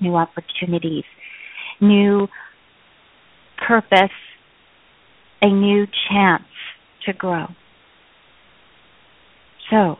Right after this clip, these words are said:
they were brought to Earth. And then other worlds dropped people off here. Sometimes they were souls they wanted to release,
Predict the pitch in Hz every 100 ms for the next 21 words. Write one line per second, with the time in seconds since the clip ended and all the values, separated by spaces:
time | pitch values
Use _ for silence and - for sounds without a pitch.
0 | _ _ _ _ - 220 214 185 170 -
1 | - 208 180 - _ _ _ _ _ _
2 | _ _ _ _ _ _ - - - -
3 | - - 330 320 311 302 302 _ _ _
4 | _ _ _ 254 254 262 254 247 247 -
5 | _ _ - 220 214 208 202 208 - -
6 | _ _ - - 208 202 - - - 214
7 | - 190 - 180 180 - 180 170 170 190
8 | _ _ - 190 - 185 180 190 185 185
9 | - 170 170 170 175 170 170 170 - 185
10 | 180 175 175 165 190